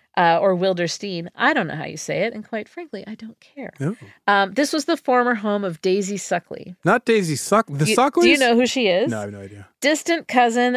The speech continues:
Speaker 1: and close companion of Franklin Delano Roosevelt.
Speaker 2: You thought I would know that? A distant cousin
Speaker 1: You
Speaker 2: of
Speaker 1: know,
Speaker 2: Franklin Delano
Speaker 1: of course I
Speaker 2: Roosevelt?
Speaker 1: did. I, I could throw out any name. Oh, yes, of course. And then you
Speaker 2: <laughs> No.
Speaker 1: tell me. I'm shocked.
Speaker 2: No.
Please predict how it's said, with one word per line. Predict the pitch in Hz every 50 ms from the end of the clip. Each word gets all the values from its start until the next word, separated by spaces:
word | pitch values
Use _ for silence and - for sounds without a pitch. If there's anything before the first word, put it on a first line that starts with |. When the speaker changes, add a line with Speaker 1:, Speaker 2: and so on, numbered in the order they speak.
| - -
Speaker 1:
and | 196 190 196
close | 185 - - 220 214 208
companion | - - 233 196 190 208 196 208 214 226 220
of | 208 - 170 170
Franklin | - - - 185 190 196 - 214 208 208
Delano | 196 202 202 208 208 214 214
Roosevelt. | 208 208 226 247 247 - 156 151 - - -
Speaker 2:
You | 139 135
thought | 139 143 143
I | 143 139
would | 139 135
know | 131 135 139
that? | 147 160 170 170 139 - -
A | 165 147
distant | 123 - 151 147 - - 165 147
cousin | - 180 190 175 - -
Speaker 1:
You | 311 320
Speaker 2:
of | 330
Speaker 1:
know, | 370 370
Speaker 2:
Franklin | 349 - 180 160 202 185 165 -
Delano | - 170 - 190 190 170 185 175
Speaker 1:
of | 156
course | 466 - - -
I | 196 -
Speaker 2:
Roosevelt? | 277 - - -
Speaker 1:
did. | - 214 214 226 -
I, | 262 285 302 285 -
I | 277 294 330
could | 349 381 359 -
throw | -
out | 339 330 320 302 262
any | 277 285 311
name. | 320 269 226 190 208 214
Oh, | - 311
yes, | 339 339 359 277 - -
of | 240 226
course. | - 339 320 247 185 208
And | 277 247 214
then | 220 214
you | 185
Speaker 2:
<laughs> | 165
No. | 156
Speaker 1:
tell | 151 151 - 151
me. | 151 - -
I'm | 185 214 214 226 226
shocked. | - - 294 320 202 -
Speaker 2:
No. | 143 151